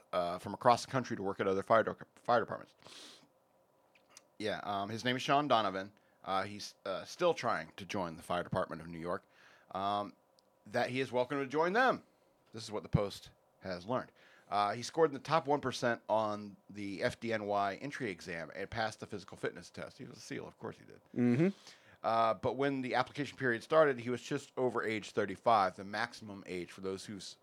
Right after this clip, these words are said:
Speaker 1: who have served in the military under the F D N Y to enter the N D, F D, F D N Y. Quote, "If the hiring process that Sean is going through, uh, is not going to honor his service and recognize his capability, I want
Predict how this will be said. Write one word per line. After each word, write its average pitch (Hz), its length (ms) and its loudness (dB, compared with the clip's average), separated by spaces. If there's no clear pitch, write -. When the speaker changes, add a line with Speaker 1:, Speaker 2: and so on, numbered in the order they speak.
Speaker 1:
who 117 160 -4
have 101 140 0
served 113 340 0
in 98 80 -12
the 98 60 -10
military 98 460 -4
under 87 180 -10
the 82 160 -8
F 78 120 -12
D 80 100 -14
N 71 100 -14
Y 57 120 -18
to 95 100 -8
enter 90 180 -10
the 78 100 -12
N 73 100 -12
D, 71 100 -12
F - 100 -16
D, - 100 -14
F - 120 -10
D 85 120 -14
N - 120 -14
Y. - 100 -20
Quote, 139 280 2
"If - 120 -4
the 123 80 2
hiring 175 280 6
process 139 440 6
that 113 140 -4
Sean 123 260 2
is 107 80 -4
going 120 240 4
through, 101 300 -2
uh, 95 340 2
is 104 180 -8
not 123 280 0
going 123 340 4
to 117 160 -8
honor 110 240 0
his 104 160 -4
service 117 360 2
and 101 100 -8
recognize 110 360 -2
his - 80 -14
capability, 107 640 -2
I 95 60 0
want 117 260 2